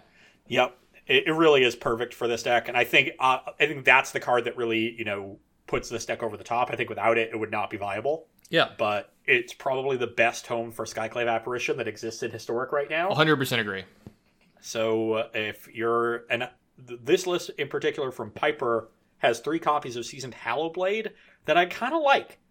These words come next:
Speaker 2: Yeah, I
Speaker 1: Th-,
Speaker 2: saw
Speaker 1: this
Speaker 2: that.
Speaker 1: deck has the ability to get a little aggressive,
Speaker 2: Yeah, I
Speaker 1: and
Speaker 2: saw
Speaker 1: I
Speaker 2: it.
Speaker 1: think
Speaker 2: It was
Speaker 1: it
Speaker 2: really
Speaker 1: needs
Speaker 2: cool.
Speaker 1: to.
Speaker 2: Yeah. It's also just a good target to, to, to get back from Godfarer's Gift is, like, you just have this huge indestructible, f-, like, four four.
Speaker 1: Yeah.
Speaker 2: You know, you can't just get wiped,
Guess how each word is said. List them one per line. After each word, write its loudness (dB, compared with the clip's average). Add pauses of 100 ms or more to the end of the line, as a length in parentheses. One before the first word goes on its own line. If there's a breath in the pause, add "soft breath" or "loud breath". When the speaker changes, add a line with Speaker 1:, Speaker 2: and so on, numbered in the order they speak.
(160)
Speaker 2:
Yeah, 8
I 8
Speaker 1:
Th-, 4
Speaker 2:
saw 6
Speaker 1:
this 8
Speaker 2:
that. 8
Speaker 1:
deck 0
has -2
the -20
ability -4
to -6
get 0
a 4
little 6
aggressive, -2
Speaker 2:
Yeah, 6
I 4
Speaker 1:
and 2
Speaker 2:
saw 2
Speaker 1:
I 4
Speaker 2:
it. 0
Speaker 1:
think -2
Speaker 2:
It 0
was 2
Speaker 1:
it -4
Speaker 2:
really 0
Speaker 1:
needs -4
Speaker 2:
cool. -6
Speaker 1:
to. -4 (120)
Speaker 2:
Yeah. 4 (200)
It's 0
also 4
just 0
a 4
good 8
target 4
to, 4
to, 0
to -6
get -2
back 0
from -4
Godfarer's 0
Gift 0
is, 2
like, 0
you -4
just -2
have -2
this -6
huge 0
indestructible, -2
f-, -18
like, -2
four 2
four. -10
Speaker 1:
Yeah. -2
Speaker 2:
You 4
know, 6
you 2
can't 4
just -2
get 4
wiped, 0